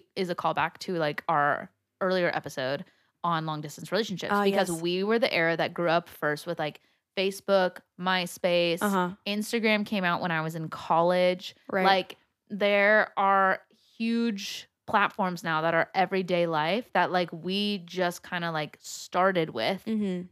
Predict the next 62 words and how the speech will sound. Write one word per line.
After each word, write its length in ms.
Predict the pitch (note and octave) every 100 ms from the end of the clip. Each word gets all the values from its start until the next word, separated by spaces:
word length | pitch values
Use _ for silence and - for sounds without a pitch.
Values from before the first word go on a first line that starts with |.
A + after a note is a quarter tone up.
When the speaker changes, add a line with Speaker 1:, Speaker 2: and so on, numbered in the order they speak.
| -
Speaker 1:
earlier. 720 | G#3 A#3+ G3+ D#3+ D3 A2+ A3 - _
And 140 | G3 G3
so 100 | G#3
now 140 | G#3
I'm 120 | B3
curious, 360 | B3 B3+ B3 F#3
like, 180 | F#3 -
is 340 | G#3 G#3 G#3 F#3
the 100 | G3+
Be 220 | F3+ F#3+
Real, 440 | F3 F3 G#3 E3+ D#3+
like, 220 | D#3+ -
kinda 240 | - F3
the 100 | E3
Snapchat 560 | D#3 F3+ E3 - E3 D#3
of 200 | - D#3+
Gen 320 | D#3 D#3+ D#3 D3
Z? 460 | F#3+ F#3 E2+ F#3 - - -
Like, 240 | - F3+ E3 _ _ _
Speaker 2:
Oh, 240 | A#3+ B3 A#3
that's 280 | A3 - G#3
Speaker 1:
are 120 | G#3+
they 140 | G#3+ G#3+
Speaker 2:
true. 80 | G#3+
Speaker 1:
even 200 | G3+ G3
using 340 | F3+ E3+ A3+
Snapchat 420 | A3+ B3+ B3+ C4
anymore? 300 | C4+ C4+ C4+
Speaker 2:
Well, 60 | C4
and 60 | B3
that's 140 | B3
the 60 | B3
thing. 160 | C4
W-, 180 | G#3+ - -
do 100 | G3+
you 140 | F#3
still 160 | F#3 A3
have 140 | G#3
a 20 | F#3+
Snapchat? 520 | F3+ F#3+ G#3+ A#3+ D#4+
Speaker 1:
No, 100 | D4+
absolutely 340 | D#3+ F3 F3
not. 220 | F#3 F#3+
I 60 | D3+
got 80 | D#3+
rid 120 | D#3+
of 80 | D#3+
it 160 | -
years 340 | - F3 G3+ A3+
Speaker 2:
Exact-, 300 | A3+ G3+ E4+
Speaker 1:
ago. 160 | - -
Speaker 2:
okay, 120 | C4+
so 120 | C4
I 120 | - B3+
got 120 | C#4
rid 80 | A#3+
of 40 |
my 120 | G#3+
Snapchat. 420 | A3 G#3 G3+ F#3 -
I 120 | F3
distinctly 400 | E3+ - G#3+ A3
remember 140 | F3